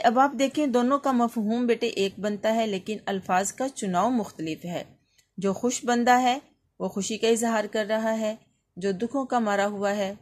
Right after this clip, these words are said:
तो उसे दुनिया में हर तरफ दुख ही दुख नज़र आते हैं।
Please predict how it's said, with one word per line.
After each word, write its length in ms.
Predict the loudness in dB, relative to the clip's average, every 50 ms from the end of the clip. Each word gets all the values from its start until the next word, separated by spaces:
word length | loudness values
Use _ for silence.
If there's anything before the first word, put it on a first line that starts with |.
| _ -14
तो 60 | -10
उसे 360 | -8 -8 -6 -2 0 0 0
दुनिया 340 | 0 0 -2 -2 -2 -2 -2
में 160 | -2 -2 -2
हर 120 | -4 -4
तरफ 300 | -4 -6 -8 -8 -8 -8
दुख 180 | -4 -4 -4 -2 -2
ही 160 | -2 -2 -2
दुख 200 | -2 -4 -6 -8 -6 -8
नज़र 280 | -8 -6 -6 -6 -6
आते 240 | -6 -8 -10 -10 -10
हैं। 320 | -10 -10 -12 -14 -20 _